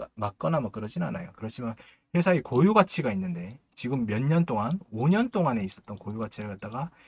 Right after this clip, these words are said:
에이아이라는 하나만으로, 챗봇이라는 하나만으로 이렇게 올라간다는 건 말이 안 되겠죠. 항상 명심하시고 이런 투기 종목 하지 마시고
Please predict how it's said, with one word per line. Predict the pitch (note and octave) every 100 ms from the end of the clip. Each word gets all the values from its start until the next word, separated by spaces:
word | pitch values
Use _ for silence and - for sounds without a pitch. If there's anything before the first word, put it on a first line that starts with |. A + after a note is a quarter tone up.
| _ -
에이아이라는 | A2+ C#3+ D3 B2+ G#2+ F#2+ G#2+ E3+
하나만으로, | - - D#3+ D#3+ G3 F#3 F3+ - _ _
챗봇이라는 | - B3+ _ A3 G#3+ F3 B2
하나만으로 | A#2+ A#2 G2+ G2 F#2+
이렇게 | F#2+ -
올라간다는 | F#2 F#2+ F#2+ F2+ F2+
건 | A2 E3+ _ -
말이 | F2+ G2
안 |
되겠죠. | F3 - - - - _ _ _ _ _ -
항상 | D3+ D3
명심하시고 | F#2+ G2 B2 G2+ G2 A#2+ - _ _ _ _ _ _ _
이런 | D3 D3+ D#3
투기 | G#3+ G#3+
종목 | G3 F#3 F3
하지 | F3
마시고 | F3+ - C3+ D#3+